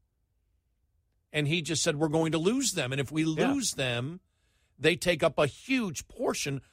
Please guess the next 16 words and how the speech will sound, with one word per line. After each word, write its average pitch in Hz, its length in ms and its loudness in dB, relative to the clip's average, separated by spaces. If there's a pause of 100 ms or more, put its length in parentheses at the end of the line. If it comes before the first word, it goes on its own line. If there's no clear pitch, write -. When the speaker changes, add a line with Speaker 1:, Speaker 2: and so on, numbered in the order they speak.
(120)
Speaker 1:
of 151 140 0
the 143 80 -4
state 175 380 0
revenues. 185 480 0
If 143 140 -2
they 196 200 0
leave, 185 600 -2 (220)
then 160 140 0 (100)
average 175 440 2
people 151 320 0
have 139 180 2
to 139 60 -14
take 131 320 -2
up 123 200 0 (440)
the - 80 -4
cost." - 500 -4